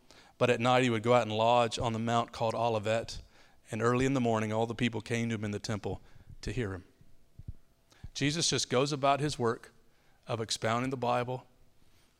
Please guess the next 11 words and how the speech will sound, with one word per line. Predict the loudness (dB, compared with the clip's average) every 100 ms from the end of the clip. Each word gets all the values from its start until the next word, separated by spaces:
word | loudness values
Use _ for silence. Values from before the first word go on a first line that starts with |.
| _ -6
When | -4
the | 0
day's | 2 2 4
over, | 2 2
he | 0
goes | 2 0
to | 0
the | -2
Mount | -2 -2
of | 0
Olives, | 0 0 -4 -8